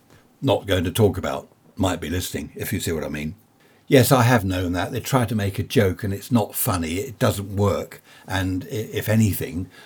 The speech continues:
I'm not gonna use the word offensive. Good grief. Everyone's offended by everything these days. But yeah, the joke doesn't come across as funny. It comes across as rude. And they persist.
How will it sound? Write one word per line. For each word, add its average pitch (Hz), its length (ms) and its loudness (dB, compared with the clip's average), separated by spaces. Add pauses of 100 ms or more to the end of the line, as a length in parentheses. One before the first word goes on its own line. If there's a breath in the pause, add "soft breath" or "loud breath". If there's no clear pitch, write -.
(140 loud breath)
I'm 92 100 -4
not 127 120 2
gonna 87 140 -4
use 90 260 -2
the 87 80 -4
word 87 320 -2
offensive. 85 800 -6
Good 117 180 -12 (120)
grief. 95 560 -4 (500 soft breath)
Everyone's 101 400 -2
offended 98 560 -2
by 110 220 -2
everything 117 380 -2
these 147 260 -8
days. 98 320 -8 (340 loud breath)
But 156 120 0
yeah, 123 140 4
the 95 100 2
joke 110 320 4
doesn't 90 280 -4
come 82 160 -4
across 85 360 -4
as 80 120 -6
funny. 78 300 -4
It 85 120 -8
comes 85 240 -6
across 85 340 -4
as 87 140 -4
rude. 90 380 -2 (360 soft breath)
And 107 180 2
they 113 100 2
persist. - 680 0